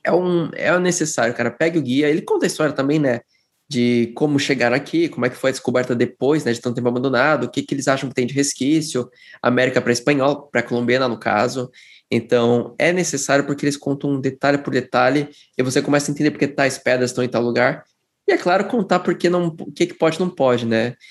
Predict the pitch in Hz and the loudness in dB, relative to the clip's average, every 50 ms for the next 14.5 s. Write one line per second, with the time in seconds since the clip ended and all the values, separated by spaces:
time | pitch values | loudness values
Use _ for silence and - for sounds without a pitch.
0 | - - _ - - 120 151 175 - 247 - - 156 123 131 156 156 - 135 120 | -20 -20 _ -4 0 2 2 2 0 -2 0 0 0 2 2 0 0 0 0 2
1 | 120 120 120 120 120 127 135 139 143 143 - 143 135 135 147 147 - 160 147 127 | 2 2 2 2 0 0 0 -2 -2 -2 -4 -4 -4 -4 -4 -2 -2 -2 -2 -2
2 | - - - - 110 117 131 139 131 127 127 120 117 113 123 135 151 156 147 131 | -4 -6 -2 0 2 2 2 0 -2 -4 -2 -2 -2 -2 -2 -2 -2 0 0 0
3 | 120 123 127 127 127 - - - - 156 139 135 120 113 117 - _ _ _ _ | 0 0 0 -2 -4 -10 -14 -8 -4 -2 -2 0 -2 -2 -6 -10 _ _ _ _
4 | _ _ _ _ _ _ _ _ _ _ _ _ _ _ _ - - 165 196 226 | _ _ _ _ _ _ _ _ _ _ _ _ _ _ _ -4 0 2 2 2
5 | 214 214 208 202 196 196 185 185 185 185 - - - - 202 220 233 214 202 185 | 4 2 2 2 0 -2 -2 -4 -4 -6 -6 -4 -2 0 0 2 2 2 2 2
6 | 180 - 196 180 175 180 175 175 180 180 185 180 175 202 196 214 208 208 185 165 | 0 0 0 2 2 4 2 2 2 2 2 2 2 2 2 0 0 0 0 0
7 | 160 156 156 147 139 131 117 120 117 117 120 123 131 131 - 190 175 156 156 160 | -2 0 0 0 0 0 0 0 0 0 -2 -2 -4 -4 -4 -4 0 2 2 0
8 | 156 - - 160 160 160 165 165 160 151 143 143 143 - - - - - - - | 0 0 -2 -2 -2 -2 -2 0 2 2 2 0 -2 -6 -12 -8 -2 0 0 2
9 | - 135 123 - 131 123 - - - 120 123 120 - - 123 127 120 113 127 113 | 2 0 0 0 0 -2 0 -2 -2 0 -2 -2 -2 -2 -2 0 0 0 -2 -8
10 | - - - - - - _ _ - 123 127 165 185 - 220 202 196 185 185 185 | -10 -14 -20 -20 -20 -20 _ _ -2 0 2 0 0 2 2 2 2 2 2 2
11 | 175 170 165 185 208 - - 170 165 160 139 131 123 - - - 131 - _ - | 2 2 2 0 0 0 0 2 2 4 2 2 0 -2 -8 -16 -16 -12 _ 0
12 | 110 120 139 135 131 127 123 127 120 - - 123 127 131 135 131 131 - 135 - | 2 2 2 2 2 0 0 -2 -4 -2 0 0 2 2 0 -2 -2 -4 -4 -4
13 | - - - 113 107 123 135 135 120 113 - - 123 139 139 139 127 123 _ - | -6 -4 -2 0 2 2 2 0 -2 -6 -2 0 2 2 2 0 -4 -8 _ 0
14 | 120 120 127 135 131 127 131 127 - 156 | 2 2 2 2 2 0 -2 -4 -4 -8